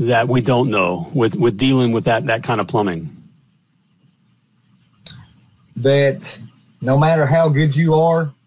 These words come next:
Speaker 2: and no matter how, how many times you may say, "I've seen it all," you're gonna see something different. You're gonna have questions. You're gonna have to figure out stuff on your own. I mean, it's not gonna just be natural.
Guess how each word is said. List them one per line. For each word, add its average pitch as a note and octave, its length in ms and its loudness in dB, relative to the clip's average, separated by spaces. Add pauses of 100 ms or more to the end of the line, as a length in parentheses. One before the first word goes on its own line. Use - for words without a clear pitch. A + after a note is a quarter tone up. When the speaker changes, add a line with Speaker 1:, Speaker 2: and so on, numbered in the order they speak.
Speaker 2:
and G#2+ 100 -10
no C3 140 -4
matter C#3 200 -2
how, C3+ 140 -2
how C3+ 140 -6
many C#3+ 180 -2
times C#3 340 -4
you C3+ 120 -4
may C#3 160 0
say, C3 240 -2
"I've C3 180 -2
seen D3 280 -2
it D3 80 0
all," D3+ 360 0 (380)
you're B2+ 100 -4
gonna C3+ 240 -2
see C#3 220 -4
something B2+ 480 -6
different. C#3+ 480 0 (480)
You're C3 140 0
gonna B2+ 260 -2
have B2 400 -2
questions. D3 720 -2 (260)
You're D#3 160 0
gonna D#3+ 140 2
have C3+ 100 -4
to - 60 -20
figure C3+ 300 0
out B2+ 140 0
stuff C3+ 320 -2
on B2+ 120 -2
your A#2 200 -6
own. A#2 340 -4 (340)
I A#2 60 -6
mean, B2 180 -4
it's C3 160 -2
not C3+ 160 2
gonna C3 180 0
just B2+ 200 -4
be C#3 120 2
natural. B2+ 580 -4